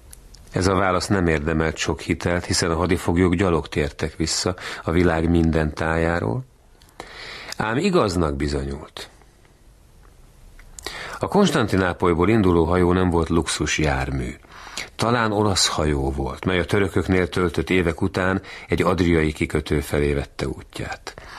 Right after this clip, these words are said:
A kapitány rendelkezésére álló egyetlen információ ez volt: a görög tengeren áthajózva az Adria bejáratánál aknamezők vannak. A jó szerencsén múlott, hogy elkerülték őket. Apám elővigyázatból a fedélzeten aludt.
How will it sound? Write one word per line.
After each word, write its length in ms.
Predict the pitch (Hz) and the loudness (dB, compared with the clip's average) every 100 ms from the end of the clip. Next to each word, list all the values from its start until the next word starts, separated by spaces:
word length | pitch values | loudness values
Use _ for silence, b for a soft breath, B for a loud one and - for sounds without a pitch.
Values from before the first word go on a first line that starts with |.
| B B B | B B B
A 60 | 110 | -2
kapitány 420 | 139 123 110 104 | 0 0 0 0
rendelkezésére 840 | 117 113 104 104 95 90 - 90 | 0 0 0 0 0 0 2 2
álló 280 | 85 82 82 | 2 0 0
egyetlen 480 | - 120 120 113 87 | -2 0 0 2 2
információ 800 | 95 101 98 87 80 76 - - | 0 0 0 0 -2 -2 -4 -4
ez 180 | - 120 | -2 0
volt: 420 | 95 87 80 - B B B B B | 2 2 2 -4 B B B B B
a 80 | 85 | 0
görög 340 | 101 127 127 | 2 2 0
tengeren 480 | - 123 113 110 107 | 0 0 2 0 0
áthajózva 680 | 104 104 101 98 98 85 82 | -2 -2 2 4 2 2 0
az 100 | 80 | 2
Adria 380 | 107 107 104 | 2 4 4
bejáratánál 960 | 92 92 90 90 85 82 80 76 76 76 b b b - | 4 2 2 0 -2 -2 -2 0 -2 -4 b b b -8
aknamezők 680 | - 73 69 69 69 67 | -4 -2 0 0 -2 -4
vannak. 420 | - 71 69 73 - - _ - B B B - - | -6 -6 -4 -6 -10 -20 _ -20 B B B -20 -8
A 100 | 92 | 0
jó 240 | 101 123 101 | 4 4 4
szerencsén 580 | - 78 73 73 80 | 2 0 0 0 0
múlott, 360 | 78 78 78 73 | 2 2 2 0
hogy 120 | 85 | 0
elkerülték 720 | 78 69 - 71 71 - 76 76 | 0 0 -2 -4 -4 -8 -10 -8
őket. 460 | 78 - - - - - - - B B B B B B | -12 -14 -18 -18 -20 -20 -20 -20 B B B B B B
Apám 400 | 98 113 107 120 | -4 0 0 0
elővigyázatból 920 | 92 98 95 98 92 92 95 87 92 | 2 4 6 4 2 2 0 2 0
a 40 | |
fedélzeten 720 | 82 117 107 90 85 80 78 | 0 0 2 2 0 -2 -2
aludt. 460 | 73 69 69 _ - | -2 -4 -8 _ -14